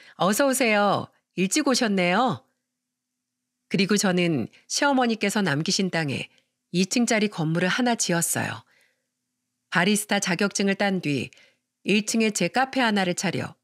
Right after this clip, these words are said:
생계를 꾸려나가고 있죠. 그리고 이 층엔 말이죠. 올 때마다 느끼지만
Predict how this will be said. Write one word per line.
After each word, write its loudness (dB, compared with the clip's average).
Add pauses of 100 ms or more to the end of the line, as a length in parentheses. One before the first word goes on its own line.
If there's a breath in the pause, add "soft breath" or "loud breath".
(120)
생계를 0
꾸려나가고 0
있죠. -6 (1200)
그리고 2
이 4
층엔 0
말이죠. 0 (1400)
올 2
때마다 2
느끼지만 0